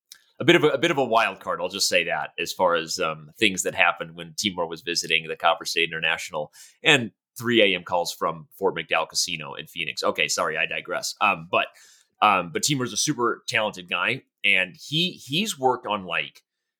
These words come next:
like, memory mansion kind of stuff, right? Stuff that I never did, where it takes, it's beyond the chess skill. It's, like, being able to just keep track of that in your head.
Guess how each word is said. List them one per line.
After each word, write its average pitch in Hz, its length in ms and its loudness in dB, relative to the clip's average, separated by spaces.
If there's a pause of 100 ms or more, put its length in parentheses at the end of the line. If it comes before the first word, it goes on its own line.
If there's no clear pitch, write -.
(220)
like, 98 260 4
memory 104 380 0
mansion 90 440 -2
kind 80 200 -4
of - 80 -4
stuff, - 520 -4
right? 95 220 2
Stuff 117 240 0
that 127 180 0
I 104 120 4
never 95 240 -6
did, 90 240 -2
where 98 140 -2
it - 40 -20
takes, 120 280 -2
it's 104 120 -18
beyond 123 380 2
the 104 60 -2
chess - 300 0
skill. 117 460 0
It's, - 220 -8
like, 87 220 2 (120)
being 117 240 -2
able 107 220 -2
to - 100 -10
just - 240 -10
keep - 260 -12
track 85 420 0
of 101 100 -8
that 90 180 2
in 87 100 -4
your 80 140 -16
head. 87 400 -2